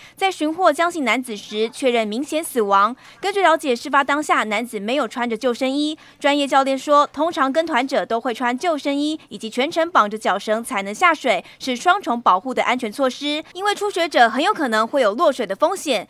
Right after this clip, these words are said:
如今戏水夺命，也让家属感到无限悲痛。另外，南投的一名钓客在昨天晚上于河边钓鱼时，突然遇到溪水暴涨，受困在沙洲之上，情况危急。消防队架设了双节梯，再利用绳索，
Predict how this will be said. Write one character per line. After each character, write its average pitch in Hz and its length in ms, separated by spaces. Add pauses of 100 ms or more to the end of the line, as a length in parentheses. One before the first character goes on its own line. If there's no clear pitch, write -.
(140)
如 220 100
今 269 240
戏 294 220
水 233 140
夺 220 180
命， 330 300
也 214 100
让 214 180
家 349 160
属 277 240
感 180 160
到 202 140
无 202 100
限 214 220
悲 233 140
痛。 285 280 (500)
另 403 120
外， 403 100
南 320 160
投 311 160
的 311 120
一 359 40
名 302 160
钓 330 160
客 311 240
在 240 200
昨 214 180
天 247 220
晚 202 200
上 247 240
于 208 80
河 220 200
边 269 180
钓 320 220
鱼 277 80
时， 220 280
突 254 220
然 302 180
遇 311 80
到 269 200
溪 330 160
水 202 160
暴 349 240
涨， 226 260 (140)
受 392 200
困 294 220
在 220 160
沙 226 180
洲 233 140
之 226 100
上， 311 300 (220)
情 302 160
况 370 180
危 285 140
急。 240 320
消 262 180
防 233 180
队 247 160
架 254 240
设 262 140
了 220 80
双 285 220
节 233 160
梯， 277 340
再 233 160
利 240 120
用 247 120
绳 247 180
索， 208 300